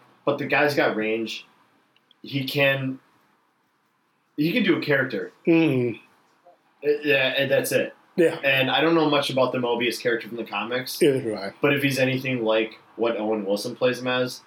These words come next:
Speaker 1: I'm all for it.
Speaker 2: Yeah.
Speaker 1: Because he's
Speaker 2: Mm.
Speaker 1: almost, it's almost giving us another weird, uh, uh, it, it's giving us, like, another, uh, Coulson character
Speaker 2: Mm.
Speaker 1: where you just can't help but fucking love the guy.
Speaker 2: Yeah, definitely.
Speaker 1: And you want to see him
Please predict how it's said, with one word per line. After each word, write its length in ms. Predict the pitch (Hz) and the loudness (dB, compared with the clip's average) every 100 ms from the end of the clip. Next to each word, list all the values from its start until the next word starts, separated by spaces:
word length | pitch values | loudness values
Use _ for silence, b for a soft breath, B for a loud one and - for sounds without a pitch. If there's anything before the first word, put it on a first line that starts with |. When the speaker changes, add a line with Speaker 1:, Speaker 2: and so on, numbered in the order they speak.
| _ _ - | _ _ -6
Speaker 1:
I'm 100 | 110 | -2
all 140 | 101 | -2
for 240 | - 90 76 | -4 -8 -10
it. 80 | - - | -8 0
Speaker 2:
Yeah. 300 | 147 143 - - - | 0 0 -8 -14 -8
Speaker 1:
Because 320 | 127 139 131 | -2 0 0
he's 180 | 139 135 | 0 2
Speaker 2:
Mm. 60 | |
Speaker 1:
almost, 420 | 135 131 131 - 131 | 2 2 0 -6 -4
it's 200 | 123 131 | -2 0
almost 300 | 127 127 - | -2 -2 -2
giving 280 | 123 120 | -4 -4
us 160 | 113 - | -6 -6
another 320 | 117 113 110 | -4 -2 0
weird, 320 | 104 110 107 - 101 | 0 -2 -2 -6 -6
uh, 40 | |
uh, 300 | 98 95 87 - - | -4 -4 -6 -10 -6
it, 360 | 104 101 117 110 | -4 -2 -4 -4
it's 160 | 127 123 | -4 0
giving 240 | 143 135 | 0 0
us, 120 | 127 | 0
like, 80 | 127 | 0
another, 340 | 123 120 117 110 | -2 0 0 0
uh, 300 | 110 101 101 - | 0 0 -2 -4
Coulson 440 | - 139 - 127 | -2 0 0 -4
character 500 | - 107 - 98 90 - _ | -4 -6 -4 -8 -8 -12 _
Speaker 2:
Mm. 180 | 165 147 | 4 4
Speaker 1:
where 80 | 127 | 4
you 100 | 107 | 2
just 220 | 135 139 | 0 0
can't 180 | 147 131 | 0 0
help 200 | 120 123 | 0 0
but 140 | 113 | -2
fucking 280 | 123 113 110 | -2 -4 -2
love 180 | 107 101 | -4 -4
the 60 | 208 | -8
guy. 240 | - - - | -12 -16 -2
Speaker 2:
Yeah, 260 | 147 120 - - _ | 0 0 -6 -18 _
definitely. 540 | 139 123 107 98 101 98 110 | -2 -2 -4 -8 -10 -8 -6
Speaker 1:
And 120 | 117 | -4
you 120 | 123 | -2
want 200 | 117 117 | 0 0
to 80 | 110 | 0
see 260 | - 120 | -2 -4
him 200 | 110 113 | -4 -4